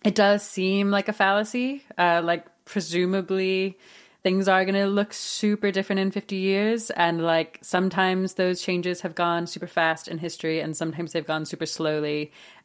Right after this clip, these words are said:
And we've got real reasons to think that, uh, we might be entering a period of really fast, uh, transition.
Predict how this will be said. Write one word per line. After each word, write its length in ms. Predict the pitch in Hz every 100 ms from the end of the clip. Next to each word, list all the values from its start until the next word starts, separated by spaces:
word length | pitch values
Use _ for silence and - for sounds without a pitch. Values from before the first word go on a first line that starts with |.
| -
And 520 | 156 156 156 151 - - -
we've 220 | 165 165
got 280 | 185 180 175
real 480 | 190 196 208 208 196
reasons 600 | 180 233 233 156 156 -
to 100 | 196
think 360 | 190 165 160 -
that, 340 | 170 - - _
uh, 240 | 180 170 160
we 120 | 170
might 260 | 170 165 -
be 120 | 165
entering 520 | 160 165 170 165 160
a 60 | -
period 340 | - - 165
of 80 | 156
really 200 | 156 143
fast, 580 | - 143 147 - - - -
uh, 340 | 160 147 - -
transition. 560 | 170 156 170 - -